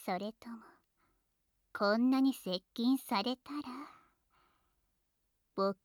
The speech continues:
起したチンポに我のドレスが触れて感じてしまう。<laughs> なるほど、図星か。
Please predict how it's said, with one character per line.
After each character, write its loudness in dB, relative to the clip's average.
起 -2
し -8
た -6
チ 0
ン 2
ポ -10
に -16
我 6
の 0
ド 2
レ 0
ス -4
が -2
触 -2
れ 0
て -16
感 -2
じ -6
て -6
し -8
ま -6
う。 -18
<laughs> -10
な 4
る 0
ほ 2
ど、 2
図 -4
星 -6
か。 -10